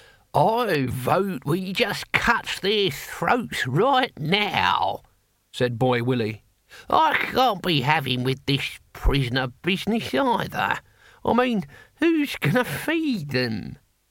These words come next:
"I'm afraid you have to." "Who, me? Not likely. I vote we make them eat their own eyeballs. Hands up all in favour."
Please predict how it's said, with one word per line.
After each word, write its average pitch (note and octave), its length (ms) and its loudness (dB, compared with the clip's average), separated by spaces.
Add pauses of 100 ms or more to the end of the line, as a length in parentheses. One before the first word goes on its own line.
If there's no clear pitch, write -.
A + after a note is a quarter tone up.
(800)
"I'm C#3+ 160 2
afraid C#3+ 540 0
you E3+ 280 0
have B2+ 280 -6
to." - 280 -4 (720)
"Who, G2+ 240 -2
me? B3+ 600 -2 (420)
Not B3 240 2
likely. B3+ 720 2 (360)
I G#3 340 2
vote F#3 360 0
we F#3 140 -2
make G3+ 260 0
them F3 220 -2
eat G#3 260 -2
their F#3 180 0
own G3+ 320 0
eyeballs. D3 960 0 (220)
Hands G3 400 0
up F3 200 -4
all G3 280 -2
in F3 260 0
favour." C3 760 -4